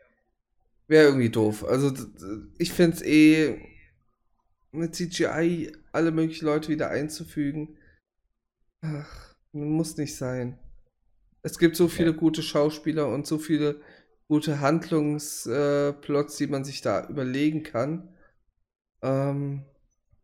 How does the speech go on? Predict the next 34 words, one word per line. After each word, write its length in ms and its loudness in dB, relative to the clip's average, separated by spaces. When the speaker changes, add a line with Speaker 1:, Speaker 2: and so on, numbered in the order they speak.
Speaker 2:
Aber 200 2
wo 140 10
wir 80 8
vorhin 260 4
übrigens 280 6
mal 120 6
bei, 340 10
um 100 4
nochmal 220 6
kurz 260 -2
Themenwechsel, 640 6
wo 160 6
Speaker 1:
Hm. 60 12
Speaker 2:
wir 80 10
vorhin 180 6
noch 200 4
kurz 240 6
bei 80 4
Spin-offs 520 6
waren. 400 2
Es 160 -2
gibt 200 2
einen 200 8
Spin-off, 380 4
den 120 4
ich 100 -2
mir 100 4
in 80 4
der 440 10
Star 360 8
Wars, 280 -2
äh, 320 -6
Reihe 560 6
wirklich 500 -2